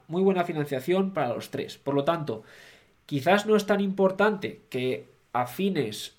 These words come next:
la compra al, al euro, es decir, que busques el chollo más chollo del mercado,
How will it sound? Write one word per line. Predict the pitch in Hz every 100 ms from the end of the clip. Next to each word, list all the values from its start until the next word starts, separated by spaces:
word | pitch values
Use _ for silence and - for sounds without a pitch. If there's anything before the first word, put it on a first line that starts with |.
| -
la | 135 127
compra | 127 185 165 143 120 107 -
al, | 123 127 120 -
al | 127 156
euro, | 190 208
es |
decir, | 190 - 143
que | 127
busques | 147 160 139 - -
el | 120 123
chollo | 165 160
más | 165 151 -
chollo | 175 170
del | 165 165
mercado, | 165 151 196 202